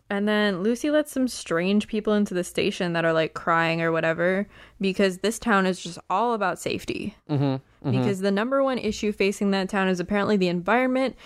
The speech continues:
Speaker 1: not the international cocaine trade, not the prostitution of underage girls, not the murder of Laura Palmer.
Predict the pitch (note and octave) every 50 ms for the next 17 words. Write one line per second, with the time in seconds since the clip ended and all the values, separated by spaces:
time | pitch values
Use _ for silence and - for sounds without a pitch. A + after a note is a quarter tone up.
0 | - - - - - _ - F#3+ G3 G3+ G#3+ G#3 A3 - - G#3 G#3 G3+ F#3+ F#3+
1 | G3 F#3+ - G3 F3 F3+ - - F3+ F3+ - A#3+ B3 B3 A#3+ A#3+ A3+ C4 A#3+ A#3
2 | A#3 A#3 A#3 A#3 A3+ A3+ - - - - - - G3 F3+ F3 E3+ E3+ - - -
3 | F3+ F#3 F3 E3+ E3+ E3 E3 D#3+ - - - - F3+ F3 F3+ F3 - - G3 F#3
4 | - - F3 F3+ - - G3 F#3 F3 E3 E3 - - F3+ F3+ F3 F3 E3+ E3 F3
5 | - - - C#4 C#4 C4+ C4 C4 C4 B3+ B3+ B3 B3 B3 B3 B3 - - - -
6 | - - - - E3+ D3+ C3+ - - - F3 F3+ F3+ F3+ F3 F3 E3+ F3 E3+ E3+
7 | E3+ E3 - - - - F#3 F3 F3 F3 E3 - - - - - C4 C4 B3+ B3
8 | B3+ B3 B3 A#3+ A3+ -